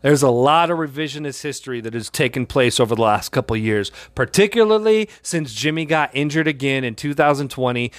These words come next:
He wasn't able to further cement himself. People started forgetting about what he actually did. And all of a sudden,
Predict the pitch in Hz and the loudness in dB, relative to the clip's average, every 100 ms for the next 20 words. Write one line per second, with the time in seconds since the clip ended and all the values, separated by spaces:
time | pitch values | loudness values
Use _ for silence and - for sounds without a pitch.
0 | - 131 123 147 156 160 - 135 135 139 | -8 -4 0 2 2 0 0 2 4 2
1 | 131 - 131 131 - 135 131 123 123 113 | 0 0 0 0 0 0 0 0 -2 0
2 | - 113 107 - - - - 160 143 156 | 2 4 2 -4 -16 -16 0 2 4 4
3 | 156 147 - 139 139 131 - 127 147 156 | 4 4 2 2 2 0 -2 0 2 2
4 | 147 127 123 120 120 120 117 139 107 110 | 0 0 2 2 0 -4 -6 -4 -2 -2
5 | - 139 127 117 98 135 107 90 - - | -4 -4 -4 0 2 2 2 -4 -18 -10
6 | 107 110 123 151 190 - 190 175 170 175 | -6 -2 0 2 0 4 4 4 0 -4